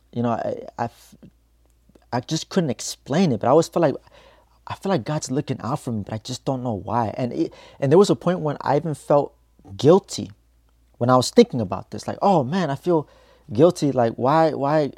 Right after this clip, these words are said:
God's, like, paying," you know, to me, I was, like, thinking, like, "Oh man, maybe God's, like, giving me all this extra attention or, or love or something like that." Really looking back,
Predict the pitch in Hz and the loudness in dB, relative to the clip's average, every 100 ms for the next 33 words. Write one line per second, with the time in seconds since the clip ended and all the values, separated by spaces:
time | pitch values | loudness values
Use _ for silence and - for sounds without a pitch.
0 | - - 127 135 139 - 117 - 143 139 | -16 -8 -2 0 0 -2 -4 -2 -4 -6
1 | - _ _ _ - - 123 123 117 143 | -12 _ _ _ -20 -14 -2 -2 2 6
2 | 185 147 160 147 - 151 135 120 143 143 | 10 12 12 10 6 4 4 4 4 4
3 | 127 156 131 143 139 127 113 _ - - | 2 2 4 2 4 2 0 _ -20 -20
4 | _ _ - 135 135 139 135 143 - 139 | _ _ 0 2 4 6 6 4 2 -2
5 | - 117 - 143 - 127 113 - 110 131 | -2 -2 -2 -2 -2 -2 -2 -2 4 6
6 | 131 117 127 117 104 - 156 143 - _ | 6 2 -6 -4 -4 2 2 2 -2 _
7 | - _ _ - 127 - 190 185 143 160 | -20 _ _ -14 -10 2 4 6 8 6
8 | - 127 95 120 165 123 - - | 4 -4 -2 2 4 4 0 -12